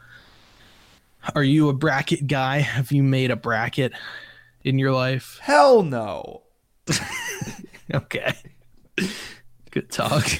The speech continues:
Speaker 1: <laughs>
Speaker 2: But I do vote on bracketed things on Twitter sometimes.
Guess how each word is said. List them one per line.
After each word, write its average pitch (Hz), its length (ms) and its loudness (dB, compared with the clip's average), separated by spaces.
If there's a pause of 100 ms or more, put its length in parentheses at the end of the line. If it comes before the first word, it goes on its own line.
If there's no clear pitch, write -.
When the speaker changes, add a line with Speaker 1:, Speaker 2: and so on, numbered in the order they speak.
(100)
Speaker 1:
<laughs> - 500 -6
Speaker 2:
But 147 140 -6
I 131 120 -4
do 151 320 -2
vote 131 380 -4
on 107 640 -10 (360)
bracketed 107 640 -8
things 107 300 -12
on 101 160 -12
Twitter 156 300 -10
sometimes. 101 800 -16